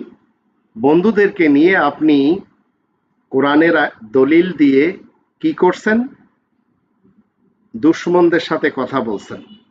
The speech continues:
তখন নামাজের সময় হলে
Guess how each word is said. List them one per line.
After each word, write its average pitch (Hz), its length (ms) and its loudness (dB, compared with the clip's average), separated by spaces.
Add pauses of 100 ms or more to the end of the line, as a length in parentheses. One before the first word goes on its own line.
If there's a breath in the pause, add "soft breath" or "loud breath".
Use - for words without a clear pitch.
(1600)
তখন 170 480 0
নামাজের 147 400 0
সময় 185 420 -2
হলে 139 340 0